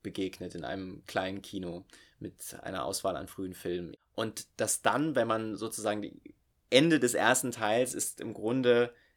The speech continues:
der Film jetzt erfunden worden. Wir, wir stellen die Pioniere vor, wir stellen den, wir zeigen den Cinematographe Lumière.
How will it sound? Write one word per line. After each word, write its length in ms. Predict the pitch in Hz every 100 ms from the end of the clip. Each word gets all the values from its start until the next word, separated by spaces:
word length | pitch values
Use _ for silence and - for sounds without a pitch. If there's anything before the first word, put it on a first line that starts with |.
| _
der 100 | 107
Film 240 | - 127 120
jetzt 160 | 104
erfunden 480 | - - 156 190 160
worden. 420 | 135 131 131 131
Wir, 220 | 107 101
wir 80 | 98
stellen 340 | 104 107 104 104
die 300 | 101 95 95
Pioniere 460 | - 101 151 147
vor, 280 | 131 120 120
wir 100 | 107
stellen 320 | - 98 98
den, 480 | 95 95 92 - -
wir 100 | 98
zeigen 240 | - 98
den 120 | 98 98
Cinematographe 640 | 98 95 95 - 92 -
Lumière. 420 | 104 131 143 139